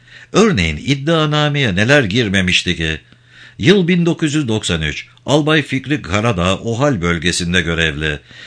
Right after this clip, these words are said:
ve bir gece rüyasında Hazreti Muhammed'i görüyor ve Hazreti Muhammed ona diyor ki, "Sen Mehmet'sin, Mehmet'sin." İrkilerek uyanıyor, salavat getiriyor ve sonra adına Mehmet ismini ekletiyor.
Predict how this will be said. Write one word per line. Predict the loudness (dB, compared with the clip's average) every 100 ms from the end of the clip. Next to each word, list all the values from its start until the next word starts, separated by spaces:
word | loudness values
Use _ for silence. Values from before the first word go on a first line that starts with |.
| -2
ve | 2 4
bir | 2
gece | 2 0 0
rüyasında | 0 2 0 0 -2 -2
Hazreti | -2 -2 -2 -2
Muhammed'i | -2 -2 0 0 0
görüyor | -2 0 0 0 -2 -2
ve | -2
Hazreti | 0 -2 -2
Muhammed | -2 -2 -2 -2
ona | -2 -2
diyor | -2 -2 -2
ki, | -2 -4 -6 -12 -20
"Sen | -4 2 2
Mehmet'sin, | 4 2 2 0 0 -2 -4 -4
Mehmet'sin." | 0 2 2 2 0 0 -4 -4 -6 -12 _ _ -20 -6
İrkilerek | 2 2 2 0 0 0
uyanıyor, | 0 0 0 -2 -2
salavat | -4 -4 -2 0 -2 0
getiriyor | -4 -2 0 0 -2 -6 -12 0
ve | 0
sonra | 2 0 0
adına | 0 0 0 0
Mehmet | 0 0 -2 -4
ismini | -6 -4 0
ekletiyor. | 0 0 -4 -4 -4 -4 -8